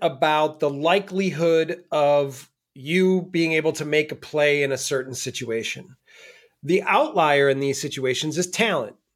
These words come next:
either the, the presence of or the lack of. And so when anyone's outperforming X G, you ask yourself, "Okay, is there talent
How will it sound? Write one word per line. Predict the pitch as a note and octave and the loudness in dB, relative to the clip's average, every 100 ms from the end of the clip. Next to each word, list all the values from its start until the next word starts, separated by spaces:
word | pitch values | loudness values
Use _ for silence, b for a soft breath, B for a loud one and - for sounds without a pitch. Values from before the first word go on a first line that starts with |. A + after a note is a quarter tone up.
| _ _ _ _ | _ _ _ _
either | E3+ E3+ D#3+ D3+ D3+ D#3 - _ _ | -2 2 4 4 2 0 -14 _ _
the, | C#3+ C#3 C#3 C3+ C3+ C3 | -2 0 2 2 2 -2
the | B2 | -6
presence | B2+ F3+ F#3+ B3 B3 | -2 2 2 2 2
of | A#3+ A#3+ B3 G#3+ | 2 2 2 0
or | - F3+ | 0 2
the | F3 | 2
lack | D#3 D3 C#3 - | 2 2 2 -4
of. | - - - - B B B B | -14 -18 -20 -20 B B B B
And | E3+ | -2
so | F#3 F#3+ | 2 2
when | G3 G3+ | 4 4
anyone's | B3 D4 A3+ G3 | 2 4 4 4
outperforming | F#3+ F#3+ F#3 F#3 F3 E3 | 2 0 0 2 2 4
X | D#3+ - | 2 0
G, | - B3 A3 G3+ G3+ B B B | -4 0 2 2 0 B B B
you | E3 | 0
ask | F3+ F3 E3+ F#3 | 2 2 0 0
yourself, | D#3+ - D#3+ D#3 D3+ - - | 0 2 2 2 0 -4 -10
"Okay, | D3+ F3+ C#3 | 0 2 0
is | A#2+ | 0
there | C#3 | -4
talent | C3 - D#3+ A3 B3+ | -4 -2 2 4 2